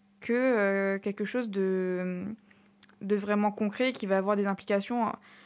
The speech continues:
C'est, ça va avoir des implications philosophiques, c'est-à-dire des, des, des, euh, des implications dans ta pensée, dans ton, dans ton raisonnement et dans ta conclusion.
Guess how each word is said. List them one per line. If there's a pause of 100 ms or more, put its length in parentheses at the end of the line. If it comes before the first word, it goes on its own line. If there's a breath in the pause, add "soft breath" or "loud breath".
(140)
C'est,
ça
va
avoir
des
implications
philosophiques, (680)
c'est-à-dire
des,
des, (240)
des,
euh,
des
implications
dans
ta
pensée,
dans
ton,
dans
ton
raisonnement
et
dans
ta
conclusion.